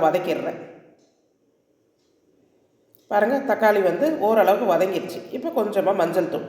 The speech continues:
சாதத்துக்கு ஏத்த மாதிரி ஒரு கால் ஸ்பூன் மஞ்சள் தூள், இந்த மாதிரி வெறும் மிளகாய் தூள் நான் வந்து ஒரு அரை ஸ்பூன் சேர்த்துக்கிறேன். நீங்க வந்து அதிகமா காரம் சேர்க்காதீங்க. இது எனக்கு காரம் இல்லாத மிளகாய் தூளுன்றதுனால அரை ஸ்பூன் சேர்த்துருக்கிறேன். தேவையான அளவுக்கு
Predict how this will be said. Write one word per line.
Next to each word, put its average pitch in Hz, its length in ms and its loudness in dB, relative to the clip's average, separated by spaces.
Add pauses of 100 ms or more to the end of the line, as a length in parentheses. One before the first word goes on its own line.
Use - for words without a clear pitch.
சாதத்துக்கு 190 440 0
ஏத்த 160 140 -2 (100)
மாதிரி 190 160 0 (500)
ஒரு 294 180 0
கால் 190 220 6
ஸ்பூன் 240 300 0
மஞ்சள் 190 400 0
தூள், 302 180 0 (480)
இந்த - 140 -10
மாதிரி 269 240 2
வெறும் 254 260 6
மிளகாய் 190 400 2
தூள் 151 180 -8 (460)
நான் 208 160 0
வந்து 233 220 2
ஒரு 190 120 6
அரை 202 220 2
ஸ்பூன் 233 320 -2
சேர்த்துக்கிறேன். 170 480 -2 (540)
நீங்க 262 220 2
வந்து 262 220 4
அதிகமா 240 280 2 (120)
காரம் 226 260 2
சேர்க்காதீங்க. 180 500 -2
இது 240 140 0
எனக்கு 170 240 -2
காரம் 226 320 2
இல்லாத 208 320 2
மிளகாய் 190 340 0
தூளுன்றதுனால 175 640 -2
அரை 165 160 0
ஸ்பூன் 180 300 -8
சேர்த்துருக்கிறேன். 143 520 -6 (480)
தேவையான 269 420 4
அளவுக்கு 151 260 -2